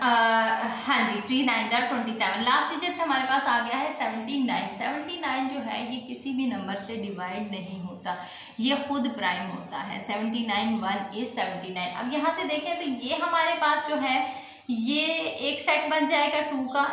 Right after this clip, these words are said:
टू के क्यूब का, और यहाँ से थ्री क्यूब आ जाएगा, ये टू बच जाएगा अकेला और ये सेवेंटी नाइन बच जाएगा अकेला। इसको ज़रा लिख के हम देखते हैं कि क्या चीज़ें हमारे पास आई हैं।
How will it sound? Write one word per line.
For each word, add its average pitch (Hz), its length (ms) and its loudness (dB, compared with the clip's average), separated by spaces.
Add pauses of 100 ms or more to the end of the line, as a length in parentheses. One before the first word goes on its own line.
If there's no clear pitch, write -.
टू 277 80 -2
के 269 180 0
क्यूब 285 240 -2
का, 269 160 -2 (360)
और 277 80 0
यहाँ 285 280 4
से 349 140 0
थ्री 285 240 0
क्यूब 285 240 -2
आ 277 80 6
जाएगा, 277 240 2 (200)
ये 294 160 2
टू 330 120 -2
बच 330 240 2
जाएगा 302 300 4
अकेला 277 400 2
और 254 220 0
ये 277 60 -2
सेवेंटी 233 380 -2
नाइन 196 260 -4
बच 202 180 -4
जाएगा 220 240 0
अकेला। 233 300 2
इसको 254 240 0
ज़रा 262 220 4
लिख 240 220 -2
के 294 60 -2
हम 269 180 0
देखते 240 280 0
हैं 302 180 -2
कि 302 120 -6
क्या 262 160 4
चीज़ें 262 280 -2
हमारे 240 260 4
पास 247 260 4
आई 233 180 4
हैं। 294 260 2